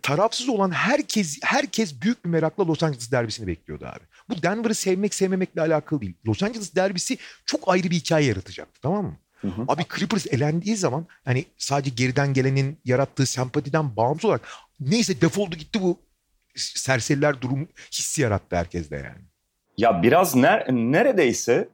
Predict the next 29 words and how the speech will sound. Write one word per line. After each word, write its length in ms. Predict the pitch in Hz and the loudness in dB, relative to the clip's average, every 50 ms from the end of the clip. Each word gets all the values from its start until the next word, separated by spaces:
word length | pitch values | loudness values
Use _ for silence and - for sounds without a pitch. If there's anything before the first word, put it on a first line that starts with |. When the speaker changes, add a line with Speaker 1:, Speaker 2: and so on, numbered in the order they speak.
| _ | _
Speaker 2:
o 160 | - 120 117 | 0 0 2
kadar 280 | - - 160 156 170 160 | 2 2 2 4 4 4
olamaz 400 | 160 156 180 190 165 131 104 - | 4 4 4 4 4 2 2 2
ama 340 | 175 185 156 113 - - _ _ _ _ _ - | 2 2 2 0 0 -2 _ _ _ _ _ -18
iki 340 | 104 - - - - 156 143 | -18 -16 -12 -6 -4 -2 -2
bin 380 | 175 180 180 180 170 - - _ _ _ _ | 0 0 0 -2 -4 -6 -10 _ _ _ _
on, 380 | - 160 175 180 185 175 - - _ _ _ _ _ _ _ - | 0 0 0 0 0 -4 -6 -8 _ _ _ _ _ _ _ -4
daha 160 | 107 110 110 | 0 0 0
doğrusu 200 | 110 113 110 - - | 0 0 -4 -6 -10
iki 180 | 104 - 131 123 | -10 -8 -4 -2
bin 60 | 131 | -2
on 220 | 143 151 160 160 | 0 0 0 0
bir 100 | 151 139 | 0 0
Miami'ye 640 | 135 131 135 139 143 147 143 139 139 139 135 - - | 0 2 0 0 0 0 0 0 2 0 0 -2 -2
karşı 360 | - 135 131 127 123 - 147 | -2 0 0 0 0 -2 -4
oluşan 540 | - - 117 120 120 - 151 143 139 139 135 - _ _ _ _ - | -2 0 0 -2 0 0 0 0 0 0 -4 -6 _ _ _ _ -2
antipati 760 | 117 113 110 - 117 - 127 120 - - 135 131 - - _ _ _ - | -2 -2 -2 -2 -4 -2 -2 -2 0 -2 -2 -2 -2 -6 _ _ _ -6
meydana 360 | 117 101 90 80 82 78 76 | -2 -2 0 0 -2 -4 -2
geldi. 300 | 73 80 67 55 52 50 - _ _ _ _ _ _ - | -2 -2 -2 -2 -4 -6 -10 _ _ _ _ _ _ -4
O 120 | - 156 | -4 -2
kadar 320 | 147 185 165 165 160 156 147 | 0 0 2 2 2 0 0
değilse 340 | 165 180 175 - - 104 | -2 -2 -4 -4 -4 -2
de 100 | 101 123 - | -2 -2 0
o 280 | - 120 123 - - - | 0 0 0 0 -2 -4
i-, 180 | 120 - - _ _ - - - | -6 -6 -8 _ _ -16 -8 -2
mümkün 380 | 117 120 120 117 120 143 135 | -2 0 0 0 0 0 0
değil 120 | 101 90 76 | 0 0 -2
sonuçta. 520 | - - 85 76 76 - - - 220 233 - _ _ _ _ _ _ - | -4 -6 -6 -8 -8 -8 -8 -8 -8 -8 -8 _ _ _ _ _ _ -10
Speaker 1:
<laughs> 100 | 170 | -6